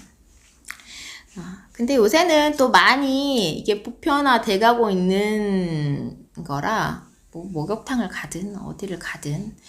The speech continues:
오히려 요새는 젊은 분들은 그 이제 여-, 여름 시즌에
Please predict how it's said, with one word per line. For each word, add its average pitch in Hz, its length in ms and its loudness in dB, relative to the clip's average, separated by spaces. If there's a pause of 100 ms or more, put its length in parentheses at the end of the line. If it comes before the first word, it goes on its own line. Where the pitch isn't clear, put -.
(400)
오히려 233 420 4
요새는 190 600 2
젊은 202 440 4
분들은 165 800 0 (760)
그 123 480 -2
이제 120 240 0
여-, 156 220 2
여름 165 320 6
시즌에 165 840 0